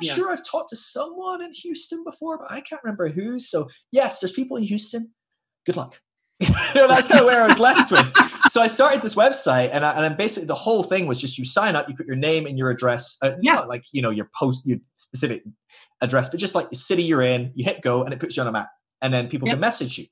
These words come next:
Speaker 2: And so you could type in Houston, fifty mile radius, and it would put up all the dots, and then
Speaker 1: Yeah.
Speaker 2: people could message and get to know. And it's been great because people are connecting. But even what I found in that, and this is a fascinating, I'm wondering, I, I, I'm really interested to pick your brains on this. In that, you have this concept. So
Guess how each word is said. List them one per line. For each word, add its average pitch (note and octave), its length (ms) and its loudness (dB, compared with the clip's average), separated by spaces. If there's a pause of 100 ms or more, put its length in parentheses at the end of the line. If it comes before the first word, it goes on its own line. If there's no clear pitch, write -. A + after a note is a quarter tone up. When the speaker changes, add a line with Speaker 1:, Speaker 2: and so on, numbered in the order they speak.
(320)
Speaker 2:
And D#3 80 -4
so F#3+ 80 -2
you F#3 120 2
could F3 160 -2 (320)
type - 220 0
in D#3+ 300 2
Houston, D3+ 600 -2 (300)
fifty G3 220 -4
mile B2+ 180 2
radius, B2 340 0
and B2 80 -6
it A#2 60 -8
would B2+ 80 -12
put C3+ 100 -2
up A#2 160 -4
all A2 140 -2
the A2 100 -8
dots, - 400 -2
and C#3 80 -6
then D3 80 -4
Speaker 1:
Yeah. C3+ 80 2
Speaker 2:
people E3 120 -4
could D#3 120 -4
message G#3 340 -2
and D3+ 80 -6
get C3+ 120 -10
to E3 100 -8
know. - 60 -14 (200)
And G3+ 80 -2
it's F#3 120 -2
been B3+ 180 -2
great G#3 420 2
because D#3 220 -4
people D3+ 260 -4
are B2 60 -2
connecting. C3 560 -6 (320)
But F#3+ 160 -2
even D4+ 320 0
what F3+ 160 2
I - 40 0
found D3+ 340 -2
in C3 180 -2
that, E3+ 280 2
and C3 120 -4
this G#3 140 -4
is A3 100 -6
a E3+ 40 -4
fascinating, - 600 -4
I'm A#2 100 -4
wondering, F3 300 -4
I, C#3+ 120 -2
I, C#3+ 220 0
I'm C#3+ 100 2
really F#3+ 200 4
interested - 320 -6
to B2 60 -16
pick - 160 -16
your B2 80 -8
brains B2 240 -2
on G#2+ 120 -4
this. D3 240 -8 (320)
In B3 420 -2
that, F3+ 340 2
you C#3 100 -2
have D3+ 200 -4
this C#3+ 140 -8
concept. G3 500 -6
So A2+ 260 -4